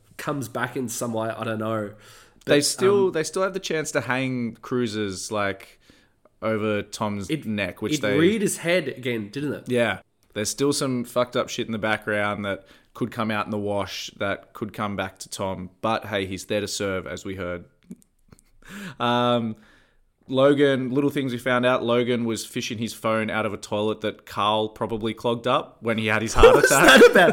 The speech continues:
Speaker 1: about? I didn't get that, like, tete-a-tete that was going on.
Speaker 2: <laughs> With Greg and Tom.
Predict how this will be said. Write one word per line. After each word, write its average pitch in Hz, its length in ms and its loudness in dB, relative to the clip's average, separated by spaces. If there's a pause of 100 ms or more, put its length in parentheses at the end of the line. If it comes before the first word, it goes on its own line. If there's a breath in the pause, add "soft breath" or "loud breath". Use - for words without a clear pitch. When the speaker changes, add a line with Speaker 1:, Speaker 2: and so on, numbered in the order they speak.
Speaker 1:
about? - 260 -8
I 220 60 10
didn't 269 420 0
get 185 260 6
that, 170 360 4
like, 147 220 0
tete-a-tete 139 640 2
that 143 100 -4
was 139 160 -8
going 139 320 0
on. 135 220 0
Speaker 2:
<laughs> 110 80 -6
With 151 140 -6
Greg 127 260 -2
and 135 160 -8
Tom. 127 380 -2